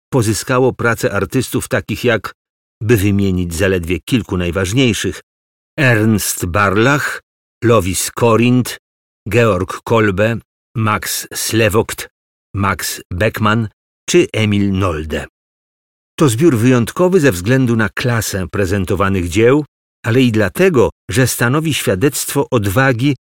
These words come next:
ówczesnych gdańskich muzealników w podejmowaniu kolekcjonerskich decyzji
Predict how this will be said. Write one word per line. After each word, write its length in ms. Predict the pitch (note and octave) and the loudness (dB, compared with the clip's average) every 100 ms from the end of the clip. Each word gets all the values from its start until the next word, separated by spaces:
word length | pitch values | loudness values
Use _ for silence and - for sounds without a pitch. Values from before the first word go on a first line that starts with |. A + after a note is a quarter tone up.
| _ D3+ | _ -2
ówczesnych 600 | - - A2 - A2+ F#2 | 0 0 0 0 -4 -2
gdańskich 680 | G2+ G#2+ G#2 - G#2+ - | -2 0 -2 -4 -8 -4
muzealników 880 | G2 G#2+ F#2+ F2+ F2+ A2 A#2 E3 - - _ - | -2 0 0 0 0 0 2 2 0 -6 _ -8
w 100 | - | 0
podejmowaniu 760 | E3+ D3 C#3 C3 A#2+ B2+ C3+ | 2 4 2 2 2 2 2
kolekcjonerskich 840 | C3 C3 B2+ C3 A#2+ G#2+ - A#2+ G#2 | 2 0 0 0 0 0 -2 -4 -2
decyzji 640 | A2 - C3 E2 E2+ | -2 0 0 0 -6